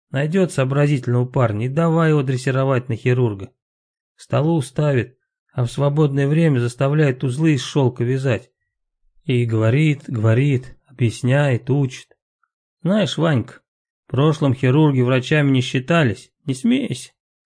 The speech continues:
Правда, врачи это терапевты, знахари, а хирурги и костоправы –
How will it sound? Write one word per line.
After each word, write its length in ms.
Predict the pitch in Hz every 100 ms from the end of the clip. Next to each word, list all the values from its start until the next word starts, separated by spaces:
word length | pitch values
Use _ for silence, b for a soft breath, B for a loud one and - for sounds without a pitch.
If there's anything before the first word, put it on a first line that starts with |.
| _
Правда, 520 | - 139 160 127 98 _ _ _ -
врачи 380 | 127 139 - 202
это 240 | 165 156
терапевты, 720 | 170 160 147 - 190 - -
знахари, 640 | 107 127 175 156 117 98 _ _ _ _ _
а 140 | 131
хирурги 760 | 127 156 165 190 160 131 127 123
и 40 |
костоправы – 800 | 127 - 151 147 160 151 110 95